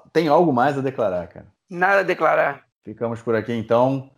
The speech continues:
Speaker 1: Grande abraço. A gente, não, peraí, não. Antes da gente mandar um abraço, né? Ouvintes,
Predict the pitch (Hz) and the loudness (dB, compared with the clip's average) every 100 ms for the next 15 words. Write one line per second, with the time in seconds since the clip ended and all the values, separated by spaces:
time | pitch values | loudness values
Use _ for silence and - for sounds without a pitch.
0 | _ 101 120 156 170 127 123 147 156 - | _ -6 0 2 2 4 6 4 2 -8
1 | - 160 - 123 120 139 139 185 165 156 | -6 -4 0 -2 -2 -6 -8 -6 -4 -2
2 | 147 101 98 127 143 185 180 147 139 123 | -2 -2 -8 -10 -8 -8 -4 -4 -4 -4
3 | 117 117 92 87 95 92 92 135 127 151 | 0 0 0 -4 -4 -12 -6 -2 0 2
4 | 139 110 - | 2 -2 -12